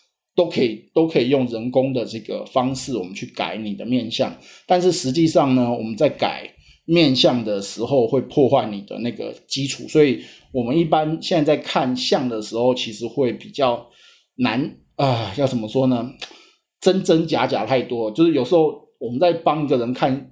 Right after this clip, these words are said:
看相或者判断他的时候，判断不准，其实也不一定是你不准，因为他有可能做的我们叫做值，假值，就是作假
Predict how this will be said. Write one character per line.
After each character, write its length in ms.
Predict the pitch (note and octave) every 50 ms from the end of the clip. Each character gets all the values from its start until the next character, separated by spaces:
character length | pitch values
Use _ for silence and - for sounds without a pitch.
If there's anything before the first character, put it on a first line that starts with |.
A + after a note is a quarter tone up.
| _
看 240 | - - F3+ D3 C3
相 240 | B2+ - D#3+ B2+ B2
或 60 | C3
者 80 | B2+ A#2+
判 240 | - - E3+ C#3 B2+
断 160 | C#3 B2+ B2
他 80 | B2 B2
的 40 | B2
时 60 | B2
候， 60 | A#2
判 160 | - D3 D3
断 160 | C#3 C3+ B2+
不 80 | B2 C#3+ B2+
准， 200 | - A2+ F2+ G2
其 160 | G2+ A#2+ B2
实 160 | A#2+ B2 B2 B2+
也 120 | B2 A2
不 220 | - - C#3+ C#3
一 20 | C3+
定 160 | C#3 C#3 C3+
是 80 | C3 C3
你 80 | B2
不 180 | - - - B2+
准， 220 | - - - - - _ - - - - _ -
因 80 | E3
为 100 | F3 E3 D#3+
他 200 | - - E3+ E3+
有 180 | D3+ C3 B2
可 180 | C3+ - C3+ G#2+ G2
能 120 | G#2+ A2+ A#2+
做 200 | - D#3+ C#3 B2+
的 80 | A#2 A2
我 120 | G#2 G2
们 120 | G2+ G#2
叫 140 | G#2 C3 C3
做 140 | B2 B2+ C3 B2+ -
值， 180 | - - G#2+ G#2 _ _ _ _
假 280 | - - C3 G#2+ G2 G2+
值， 380 | G2+ - - G2+ G#2 A2 B2+ B2+ - - _ _ _ _ - _ _ -
就 100 | D3 C#3
是 400 | B2 C#3+ C#3 B2+ A#2 - - - _ -
作 200 | - D#3+ C3+ A2+
假 180 | - A#2 -